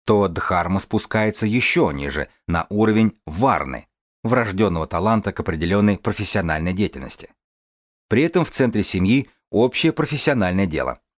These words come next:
Это семья врачей, семья пекарей, семья учителей и так далее. Это также является уровнем дхармы,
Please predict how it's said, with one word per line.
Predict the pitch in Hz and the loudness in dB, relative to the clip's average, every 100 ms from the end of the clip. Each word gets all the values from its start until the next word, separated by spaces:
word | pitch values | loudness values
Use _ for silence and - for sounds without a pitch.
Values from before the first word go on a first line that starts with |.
| _ _ | _ _
Это | 190 175 | -2 0
семья | - 98 92 | 2 2 2
врачей, | 78 73 - 123 110 | 0 -2 0 2 0
семья | - 82 69 | -2 -4 -4
пекарей, | - 117 117 104 90 | 0 0 2 0 -2
семья | - 80 82 | -4 -4 -2
учителей | 78 - - 82 104 90 | -2 -6 -6 0 2 2
и | |
так | 78 73 | -2 -4
далее. | 67 57 50 - _ _ _ _ _ | -4 -6 -8 -16 _ _ _ _ _
Это | 107 107 98 | -4 -2 -2
также | 110 117 110 127 | 0 0 0 0
является | 123 98 90 95 - 107 101 | 2 2 0 0 -2 -4 -4
уровнем | 87 87 82 95 87 | -2 -2 0 0 0
дхармы, | - - 117 71 62 | -2 -2 -2 -4 -8